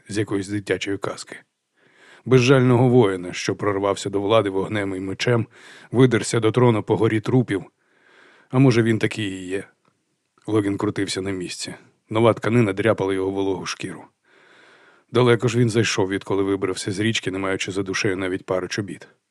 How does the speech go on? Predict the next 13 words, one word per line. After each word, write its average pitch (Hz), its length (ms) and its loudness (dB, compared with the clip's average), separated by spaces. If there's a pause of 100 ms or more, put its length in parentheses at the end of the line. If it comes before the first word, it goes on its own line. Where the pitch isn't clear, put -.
(480)
Проплентався 110 640 2
високогір'ям, 98 800 0
не 98 80 -2
маючи 101 340 -2
при 98 140 -10
собі 98 240 -8
нічого, 98 360 -2
крім 98 240 -6
казанка. 92 580 -4 (540)
Він 117 180 4
подолав 113 380 4
великий 107 340 0
шлях, - 460 -4